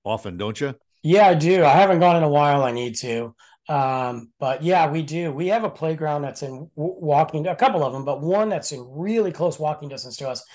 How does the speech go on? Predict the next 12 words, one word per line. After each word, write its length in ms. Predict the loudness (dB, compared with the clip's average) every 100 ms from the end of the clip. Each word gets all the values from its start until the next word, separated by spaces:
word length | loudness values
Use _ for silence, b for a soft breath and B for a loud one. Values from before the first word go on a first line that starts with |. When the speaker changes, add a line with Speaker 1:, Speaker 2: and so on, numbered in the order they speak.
| B B B
Speaker 2:
and 160 | -6 0
it 140 | 2
is 240 | 2 -2 -6
just 500 | -6 -6 -6 -12 _ _ _ _ _ _
beat 360 | 0 0 0 -2
up 460 | -2 -2 -4 -12
ghetto. 600 | -6 -4 -2 -2 -4 -8 B B B
But, 540 | 2 4 6 4 0 -4
uh, 500 | -2 0 -2 -6 -8
they 240 | -6 -4 -4
actually 680 | -2 -2 -2 -8 -8 -8
have 440 | -6 -6 -6 -8